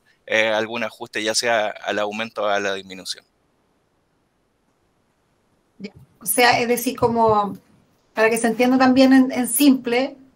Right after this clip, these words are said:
Speaker 2: quienes estén viendo el consejo, si tenemos, eh, una necesidad en un lado y no está cubierta, le vamos sacando un poquito a otro y ahí nos vamos acomodando. Como
Speaker 1: Así
Speaker 2: en
Speaker 1: es.
Speaker 2: términos muy simples.
Speaker 1: Así es.
Speaker 2: Ok, gracias, Juan Francisco.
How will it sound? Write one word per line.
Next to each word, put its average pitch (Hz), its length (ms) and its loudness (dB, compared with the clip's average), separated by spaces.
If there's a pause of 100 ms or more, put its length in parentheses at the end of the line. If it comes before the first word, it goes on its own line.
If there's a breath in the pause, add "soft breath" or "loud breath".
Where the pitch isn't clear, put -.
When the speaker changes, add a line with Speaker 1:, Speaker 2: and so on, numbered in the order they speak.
(140)
Speaker 2:
quienes 226 340 -4
estén 233 260 -6
viendo 240 220 -2
el 247 80 -6
consejo, 262 580 -2 (500 soft breath)
si - 220 -8
tenemos, 254 680 4
eh, 226 760 0
una 240 160 0
necesidad 254 440 2
en 269 100 6
un 277 120 6
lado 285 360 10
y 233 100 0
no 226 80 -2
está 254 220 -2
cubierta, 285 500 4
le 247 100 2
vamos 214 220 -2
sacando 262 580 4
un 262 140 2
poquito 269 340 0
a 277 120 8
otro 302 360 4
y 277 120 4
ahí 277 180 2
nos 277 160 2
vamos 277 300 6
acomodando. 294 600 2 (200)
Como 214 560 -2
Speaker 1:
Así - 240 0
Speaker 2:
en 240 80 -2
Speaker 1:
es. - 320 -8 (260)
Speaker 2:
términos 294 300 8
muy 370 180 6
simples. - 480 -4 (680)
Speaker 1:
Así - 260 -6
es. - 300 -16 (140)
Speaker 2:
Ok, 277 240 -6 (240)
gracias, 226 320 -8
Juan 214 140 -10
Francisco. 208 420 -14